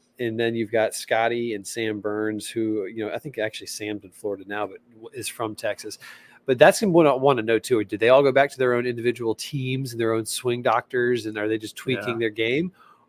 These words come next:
Speaker 1: Or are they together? And are they, like I said, are they just gonna play money matches for the next three weeks? And, like, you know, maybe it's,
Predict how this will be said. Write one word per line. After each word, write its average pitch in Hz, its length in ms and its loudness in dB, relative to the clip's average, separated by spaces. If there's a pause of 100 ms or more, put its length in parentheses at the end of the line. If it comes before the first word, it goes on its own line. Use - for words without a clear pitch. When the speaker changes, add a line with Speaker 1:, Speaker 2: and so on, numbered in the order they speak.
(140)
Speaker 1:
Or 131 580 6 (180)
are 127 140 4
they 120 200 2
together? 117 680 0
And 113 180 -8
are 107 140 0
they, 110 220 -2
like 113 200 -2
I 117 60 0
said, 160 240 -2
are 104 80 -2
they 107 100 -2
just 123 160 -6
gonna 127 100 -2
play 127 220 0
money 120 240 0
matches 104 320 -4
for - 140 -10
the 104 60 -6
next 104 200 -8
three 110 200 -4
weeks? 98 320 -10
And, 110 80 -8
like, 104 200 -4
you 117 60 -4
know, 110 100 -2
maybe 117 280 0
it's, - 200 -6